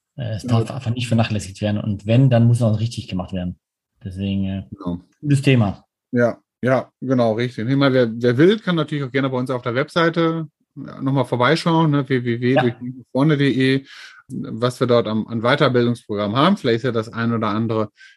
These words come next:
Speaker 2: Interessante dabei, kann er sich gerne melden. Und wenn er natürlich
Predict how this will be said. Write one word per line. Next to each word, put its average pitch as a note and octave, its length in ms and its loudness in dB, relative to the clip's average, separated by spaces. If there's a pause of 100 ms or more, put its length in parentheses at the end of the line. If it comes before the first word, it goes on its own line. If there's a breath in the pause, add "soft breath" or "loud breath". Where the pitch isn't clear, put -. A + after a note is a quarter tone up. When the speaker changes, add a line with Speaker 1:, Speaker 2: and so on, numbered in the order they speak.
Speaker 2:
Interessante B2 600 -2
dabei, B2+ 580 2 (200)
kann B2 180 -4
er A2+ 60 -2
sich A2 160 -8
gerne A#2 180 -2
melden. E3 600 2 (320 soft breath)
Und B2+ 120 2
wenn D3 140 4
er D3+ 80 6
natürlich C#3+ 520 0